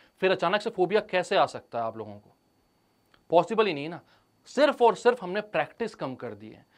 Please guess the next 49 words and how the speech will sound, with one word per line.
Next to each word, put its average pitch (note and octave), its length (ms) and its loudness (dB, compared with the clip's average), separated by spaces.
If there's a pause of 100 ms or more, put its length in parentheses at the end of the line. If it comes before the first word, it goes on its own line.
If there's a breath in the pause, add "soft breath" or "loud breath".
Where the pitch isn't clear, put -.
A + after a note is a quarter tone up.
(220 soft breath)
हमने G3+ 280 4
बेसिक E3+ 420 0
कॉन्सेप्ट्स F#3+ 380 -2
पर G#3+ 140 0
ध्यान D#3+ 320 0
देना G3+ 220 0
कम D#3 200 -2
कर D#3 200 -2
दिया, F#3 200 -4
मेहनत F3+ 420 2
कम F3 180 -2
कर A#2+ 180 -4
दी A2+ 160 -14
है। A2+ 100 -14 (280 soft breath)
क्योंकि F#3+ 260 2
चीज़ें A3 380 0
अब B3+ 200 6
थोड़ी G#3+ 180 -2
सी A#3+ 120 -2
टफ C#4+ 260 6
होने A#3+ 160 0
लगी F3+ 280 0
हैं G#3+ 180 -4 (200 loud breath)
तो G#3+ 80 -2
हम A#3 80 0
उसको A#3+ 200 0
देखते E3+ 400 0
हैं, G#3 80 -2
हम A#3 120 -2
सोचते G#3+ 320 0
हैं B3 60 -2
कि B3+ 60 4
अगर B3 160 6
पढ़ेंगे B3+ 340 4
तो G#3+ 140 2
भी A3+ 100 0
समझ A3+ 240 -2
में A3 80 0
नहीं A3 120 0
आएगा, E3+ 320 4 (180 loud breath)
इससे A3+ 180 -2
अच्छा A#3+ 120 0
तो A#3+ 80 4
पढ़ो F3 240 2
ही F#3 100 0
मत। G#2+ 160 -12 (840)
पढ़ते G3+ 320 4
नहीं C4 160 0
हैं B3+ 160 0